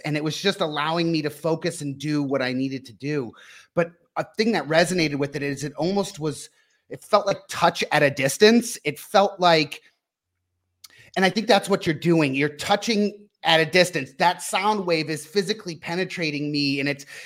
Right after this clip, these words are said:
changing the synapses in my brain and moving the hair on my head. And it's communicating with me as if you guys are touching me.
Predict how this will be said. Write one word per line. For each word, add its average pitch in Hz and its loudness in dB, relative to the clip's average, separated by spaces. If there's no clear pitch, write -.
changing 214 0
the 175 -2
synapses 180 -2
in 175 -2
my 151 0
brain 170 0
and 151 0
moving 185 0
the 160 0
hair 190 4
on 175 2
my 151 0
head. 175 8
And 143 0
it's 185 -4
communicating 208 -2
with 240 -4
me 170 0
as 165 0
if 247 2
you 202 0
guys 185 2
are 151 -4
touching 247 -6
me. 220 -10